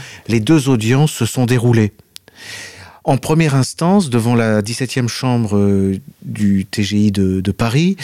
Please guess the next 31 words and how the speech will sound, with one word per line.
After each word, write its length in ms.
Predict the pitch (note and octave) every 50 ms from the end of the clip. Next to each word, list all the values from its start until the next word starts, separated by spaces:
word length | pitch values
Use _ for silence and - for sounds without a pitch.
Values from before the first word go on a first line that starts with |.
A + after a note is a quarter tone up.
| - - - - - - - -
euh, 320 | C3 A#2+ A2+ A2+ A2+ A2 A2 - -
on 200 | A#2+ A#2 A#2 A#2+
a 120 | A2+ A2+
vu, 500 | G#2+ G#2 A2 C3 D#3+ F3+ F#3 F#3 F3 - -
euh, 520 | B2 G#2+ G#2 G#2 G2+ G2+ G2+ G2+ G2+ G2+ E2+
quel 160 | - - B2 A#2
était 220 | A2+ - - C3
le, 240 | A#2 G#2+ G#2 G2+ G#2
le, 240 | G2 G2+ G2+ G2 G2
le 120 | F#2+ G2+
battage, 480 | F#2 G#2+ G#2 - - E3+ F#3 F#3 D#3 B2
hein. 140 | A#2 A#2 A2+
On 100 | G#2 G2+
a 40 | G2+
essayé 320 | G2+ - - - G#2+ A2+
vraiment 300 | A2+ G2+ G2+ G#2 A2+ A2+
de, 160 | A2 G2+ G2+ F#2+
d'étouffer, 520 | F#2+ G2+ F#2+ - A2 G#2+ - - E3+ F3+
mais 100 | D3+ C3+ -
on 120 | - C3+ C3+
a 80 | B2+
pu 140 | A#2+ - F#3
quand 160 | F3 - C3+
même, 260 | C3 D3 E3 E3+ D3+
bon, 160 | B2 B2+ C3 A#2+
donc, 240 | A2+ A#2+ A#2 G#2+
s'exprimer 540 | - B2+ A2 - - - - A2 A2 B2+ C#3+
à 60 | C3+
la 100 | A2+ G2+
barre. 480 | F#2+ F#2+ A#2+ B2+ C#3+ D#3 D#3+ D3+ D3+ - - - - - - - - - - -
Euh, 320 | A2 G#2+ G#2+ G#2+ G#2 G#2